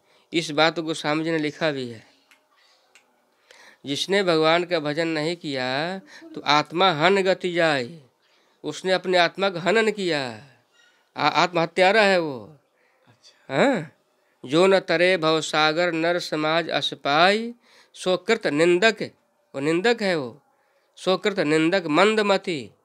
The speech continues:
Speaker 1: वो मंद की है, यानी मति की मंद है। "आत्मा हन गति जाए।" जो आत्मा हनन करने का जो पाप लगता है,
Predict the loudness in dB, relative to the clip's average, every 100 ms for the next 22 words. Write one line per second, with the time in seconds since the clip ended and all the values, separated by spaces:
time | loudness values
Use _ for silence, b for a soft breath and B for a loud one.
0 | _ _ _ _ _ -6 -2 0 0 -2
1 | -2 -2 -4 -8 -8 -4 -4 -4 -6 -6
2 | -4 -2 0 0 -2 -6 -10 b b b
3 | 0 0 0 0 2 2 2 0 -2 0
4 | 0 0 -2 -10 _ _ _ _ _ _
5 | _ -4 -4 -2 -2 2 2 0 -2 -2
6 | -2 -4 -4 -4 -4 -8 -8 -8 -6 -4
7 | -2 -4 -6